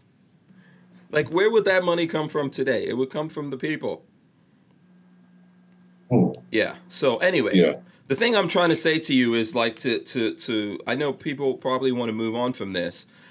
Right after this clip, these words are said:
Speaker 1: but the whole thing here is if you really wanna go back and look at blame,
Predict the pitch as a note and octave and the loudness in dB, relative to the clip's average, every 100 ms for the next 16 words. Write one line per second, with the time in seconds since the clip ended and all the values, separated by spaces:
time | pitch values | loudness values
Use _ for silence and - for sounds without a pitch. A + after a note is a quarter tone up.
0 | - - F3 - E3 F3+ F3 E3 D#3 C#3 | -12 -4 -2 0 0 0 0 0 0 -2
1 | D#3 D3 A#2 A2+ B2+ C3 B2 D#3+ E3+ D#3+ | 0 2 2 2 -2 -2 0 2 2 2
2 | D3+ B2+ C3+ C3+ B2+ C3 A#2 B2 A#2+ G2+ | 0 0 0 2 -2 -2 -4 -4 -4 -6
3 | G#2+ A2 A#2 C3+ D#3 | -4 0 0 -2 -6